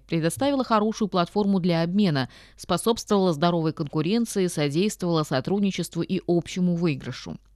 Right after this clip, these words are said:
На заседании многие представители сми отметили, что широкий интерес публики к разного рода социальным сетям во многом способствует распространению недостоверной информации. Это наносит вред и оказывает негативное влияние в обществе,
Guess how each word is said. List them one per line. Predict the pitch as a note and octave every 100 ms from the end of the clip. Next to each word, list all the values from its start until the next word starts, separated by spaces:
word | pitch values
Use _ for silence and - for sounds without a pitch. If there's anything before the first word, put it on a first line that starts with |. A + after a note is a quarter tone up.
| _ -
На | F3+ A#3
заседании | A3+ B3 A3 C4+ B3+ B3
многие | A3 G#3 E3 F3
представители | E3 E3 G3 F#3+ F#3 G3+
сми | G3 B3 B3+
отметили, | A#3 A#3 A3+ F3 C#3+
что | C#3 - C#3+
широкий | E3+ G#3+ C4 G#3+
интерес | F#3 G3 G#3+
публики | - A3+ G3 F3 D#3
к | F#3
разного | F#3 E3 E3 E3
рода | F3+ D#3+ D3
социальным | E3 D#3+ G3 D#3+ D3+ D3
сетям | - D#3 - B3 B3+ - - -
во | E3+
многом | F3+ C#4 A#3+
способствует | G3 F3 - A3 - A3+ A3 -
распространению | G3+ G3+ G#3 - G3 F#3+ G#3+ A3+ G#3+
недостоверной | G3+ F#3 F#3+ G3 F3+ F#3+ F#3 F#3
информации. | F3+ A3+ A3+ E3+ - C#3+ B2+ - - _ F#3+
Это | G3 A3+
наносит | G#3 E3 F#3 G#3 F3 D#3
вред | D#3+ G#3+ -
и | C#3
оказывает | - F3 F#3 F#3 F3
негативное | E3+ D#3 G#3 F#3+ F3+
влияние | D#3+ D#3+ F#3 F#3 F#3
в | F3+
обществе, | G#3 - C#3+ - C3+